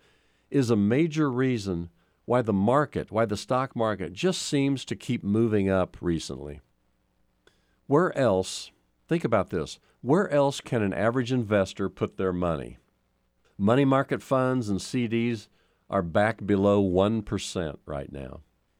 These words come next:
Even the thirty-year U S government bond is around two point five percent, maybe the lowest neighborhood it's ever been in for as long as it's been there.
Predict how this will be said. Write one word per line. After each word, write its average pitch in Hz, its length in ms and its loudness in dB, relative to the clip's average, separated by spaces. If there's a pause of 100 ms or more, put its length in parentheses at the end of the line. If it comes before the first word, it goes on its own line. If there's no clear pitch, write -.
(160)
Even 156 320 2
the 104 100 2
thirty-year 123 800 2
U 120 300 2
S 107 120 0
government 104 480 0
bond 95 580 0 (500)
is 104 200 -2
around 95 420 2
two 131 220 0
point 104 380 -2
five 92 360 0
percent, 82 540 -8 (480)
maybe 135 580 0
the 92 140 -2
lowest 104 600 0 (720)
neighborhood 101 540 2
it's - 200 -4
ever 101 240 0
been 90 220 0
in 76 360 -4 (840)
for 104 140 0
as 87 140 0
long 92 280 4
as 80 140 0
it's 82 140 -10
been 82 280 -2
there. 69 280 -8